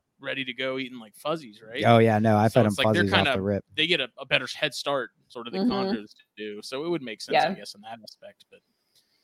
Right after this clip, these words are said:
Speaker 1: yeah, it was wild.
Speaker 2: Yeah.
Speaker 3: Yeah.
Speaker 1: But
Speaker 3: Whereas, like, having started with ball pythons, like,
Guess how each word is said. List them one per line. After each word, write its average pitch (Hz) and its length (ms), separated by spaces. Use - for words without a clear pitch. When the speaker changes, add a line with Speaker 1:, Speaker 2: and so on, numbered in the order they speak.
Speaker 1:
yeah, 113 140
it 131 100
was 127 180
wild. 104 300
Speaker 2:
Yeah. 92 200
Speaker 3:
Yeah. 156 320
Speaker 1:
But - 60
Speaker 3:
Whereas, 196 240
like, 202 180
having 247 300
started 190 380
with 180 200
ball 160 160
pythons, 143 640
like, 147 360